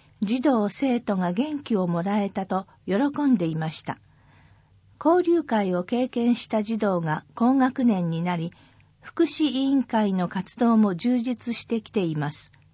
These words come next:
や、施設の方に手話を教えていただいたり、楽しいお話をしていただいたりと、子どもたちにとって施設の方を身近に感じられる機会になりました。などのお声をいただいております。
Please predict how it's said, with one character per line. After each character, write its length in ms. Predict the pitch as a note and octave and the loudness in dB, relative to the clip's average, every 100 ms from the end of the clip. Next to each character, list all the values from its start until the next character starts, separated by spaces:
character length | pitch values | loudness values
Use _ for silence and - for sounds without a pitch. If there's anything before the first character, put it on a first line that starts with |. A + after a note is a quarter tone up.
| _ _ | _ _
や、 260 | G#3 G#3 G#3+ - - - _ _ _ - | -4 -4 -6 -18 -20 -20 _ _ _ -12
施 180 | - | -6
設 300 | - F4 - | 0 0 4
の 140 | B3 A3 | 4 4
方 320 | A3 A3 A#3 | 0 0 2
に 240 | G#3+ G3+ | 2 2
手 200 | - - | -2 -2
話 220 | D4+ D4+ G#3+ | 2 2 4
を 120 | G3+ | 2
教 240 | G#3 C#4+ | 0 0
え 60 | C4+ | 0
て 120 | C#4 | 0
い 60 | B3+ | -2
た 160 | A#3+ A#3+ | 0 0
だ 140 | A#3+ | -2
い 80 | A#3 | -2
た 140 | A#3 | -2
り、 180 | F#3+ G#3+ - _ _ - | -2 -4 -8 _ _ -2
楽 240 | A3+ C4 E4 | 2 4 2
し 300 | - D#4+ C#4+ | 0 2 4
い 40 | |
お 100 | F#3+ | 2
話 500 | G#3 C4 C4 B3+ - | 2 4 4 2 0
を 80 | B3 | -2
し 100 | B3+ | -2
て 140 | - | -4
い 80 | A#3+ | -4
た 140 | A3 A#3 | -2 -2
だ 160 | A#3 | -2
い 80 | A#3 | -2
た 140 | A#3 | -2
り 120 | G#3+ F#3+ | -4 -2
と、 180 | E3+ F#3 - - _ _ _ | -4 -4 -10 -20 _ _ _
子 120 | C#4 | -2
ど 120 | E4+ | -2
も 100 | F4 | -2
た 160 | F4 C#4 | -2 -2
ち 140 | C4 | 0
に 160 | G#3+ G3+ | 0 0
と 140 | A3+ | -4
っ 40 | A3 | -6
て 320 | _ F#3 G#3 _ _ - | _ -6 -6 _ _ -10
施 180 | - | -8
設 300 | - F4+ F4+ | -2 -2 2
の 160 | A#3 G#3+ | 2 2
方 360 | G#3+ G#3 A3 F#3 | 0 -2 0 0
を 160 | F3 - | 0 2
身 180 | G3+ | 2
近 300 | A3+ F4+ E4 | 2 0 0
に 160 | D#4 C#4 | 0 0
感 260 | C4+ C4+ C4+ | 2 2 2
じ 160 | B3+ | 2
ら 140 | B3 A3+ | 2 2
れ 120 | G#3+ | 0
る 120 | G#3+ | -2
機 160 | - - | -6 -4
会 220 | B3+ A#3+ | 0 2
に 160 | F3+ | 2
な 120 | F3 E3+ | 0 -2
り 100 | F3+ | -2
ま 160 | F3 | -2
し 120 | E3+ | -6
た。 180 | - B2+ - _ - _ _ _ _ _ | -8 -8 -10 _ -20 _ _ _ _ _
な 180 | - D#4 | 0 0
ど 140 | E4 B3 | 2 2
の 280 | F#3 E3+ | 2 0
お 80 | - | -2
声 340 | F3+ C4+ C#4 B3+ | -2 -4 -2 0
を 140 | A#3 | 0
い 80 | G#3+ | -2
た 160 | A3+ | -2
だ 120 | G#3+ G#3 | -2 -4
い 80 | |
て 140 | G3 G3 | -4 -4
お 80 | E3 | -4
り 140 | D#3+ | -2
ま 160 | D3 D3+ | -4 -6
す。 240 | - - | -10 -18